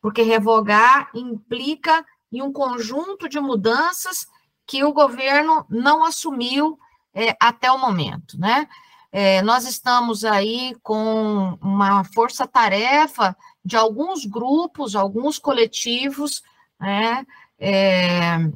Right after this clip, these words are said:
atuando no sentido de buscar, é, uma, é, possibilidade de fazer o debate da desmilitarização da,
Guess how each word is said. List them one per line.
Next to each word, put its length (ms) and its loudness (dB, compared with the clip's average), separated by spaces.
atuando 720 2
no 100 -4
sentido 680 -4
de 380 -2
buscar, 880 2
é, 400 0
uma, 840 2
é, 280 -6
possibilidade 1120 2
de 180 -8
fazer 540 0
o 80 -4
debate 480 0
da 100 0
desmilitarização 1800 -2
da, 340 -4